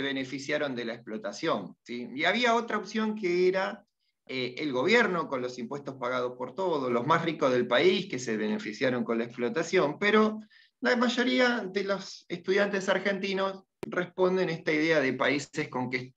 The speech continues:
conquistadores en la construcción del país, y son menos los que responden una cuestión de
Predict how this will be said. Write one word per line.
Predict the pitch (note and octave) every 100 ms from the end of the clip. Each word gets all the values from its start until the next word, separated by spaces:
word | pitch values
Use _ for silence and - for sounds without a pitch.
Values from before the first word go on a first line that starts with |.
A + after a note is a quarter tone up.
| _
conquistadores | C3+ C3 C#3+ D#3 D#3 E3 E3+ D3
en | A#2+
la | B2
construcción | A#2 - B2+ C3 D3
del | E3+ E3+
país, | F3+ F3+ F3+
y |
son | E3+ F#3 F3+ -
menos | F#3+ G3+ F#3+ F#3+
los | D3 C#3
que | C3
responden | B2+ C3 C3 C3+ C3+ B2
una | C3 C3
cuestión | B2+ - C3+ C3
de | B2 B2+ B2